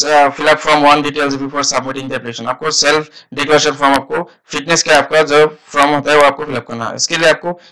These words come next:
self declaration form पर click कर देना है। जब आप form डिक्लेरेशन पर क्लिक करेंगे तो यहाँ पे एक form खुल जाएगा, तो आपको पहला जो है वो no कर देना है, उसके बाद yes कर देना है, दूसरा को yes कर देना है, उसके बाद सारा का सारा no कर देना है, ठीक है।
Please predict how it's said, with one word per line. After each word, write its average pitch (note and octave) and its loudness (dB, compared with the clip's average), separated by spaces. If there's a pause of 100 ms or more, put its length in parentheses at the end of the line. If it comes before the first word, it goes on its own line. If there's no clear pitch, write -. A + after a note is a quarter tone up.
self D3+ 0
declaration D3+ -2
form D3+ -2
पर D#3 -2
click D3 -6
कर D3 0
देना D3 -2
है। D#3 -6 (400)
जब D#3+ 0
आप E3 4
form E3+ 0
डिक्लेरेशन E3 -2
पर D#3+ 0
क्लिक E3+ -6
करेंगे D#3 0
तो D3+ 0
यहाँ C#3 4
पे C#3 0
एक C#3 -4 (100)
form D#3 -2
खुल D#3 -4
जाएगा, D3+ 2
तो - -8
आपको E3+ -2
पहला D3+ 2
जो D3+ 0
है D3+ 6
वो D3 4
no C#3 0
कर C#3+ -2
देना D3 0
है, C#3+ 2
उसके C#3 -4
बाद C3 -4
yes B2+ -2
कर A#2 -12
देना A#2+ -12
है, A#2 -12 (100)
दूसरा C3 -2
को C#3+ -2
yes C#3+ 2
कर D3+ -4
देना D3 -2
है, E3 -2 (240)
उसके D#3+ -6
बाद E3 2
सारा C#3+ 0
का C#3 -2
सारा D3 2
no C3 -2
कर A#2+ -10
देना A2+ -16
है, A2+ -20 (100)
ठीक C#3+ -16
है। A3 -8